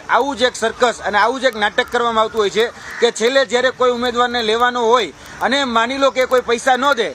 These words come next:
તો એના પછીના બીજા ઉમેદવારને કે ત્રીજા ઉમેદવારને ઓફર કરવામાં આવે, એ પણ પૈસા ન દે તો ચોથા પાંચમા ઉમેદવારને ઓફર કરવામાં આવે છે અને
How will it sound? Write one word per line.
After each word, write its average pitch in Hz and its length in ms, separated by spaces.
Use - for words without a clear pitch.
તો 202 60
એના 240 160
પછીના 247 340
બીજા 233 260
ઉમેદવારને 247 400
કે 240 100
ત્રીજા 233 280
ઉમેદવારને 240 420
ઓફર 233 220
કરવામાં 240 320
આવે, 226 120
એ 247 40
પણ 254 140
પૈસા 247 300
ન 247 100
દે 240 140
તો 226 120
ચોથા 233 260
પાંચમા 226 260
ઉમેદવારને 240 340
ઓફર 220 240
કરવામાં 190 340
આવે 156 140
છે 131 160
અને 233 180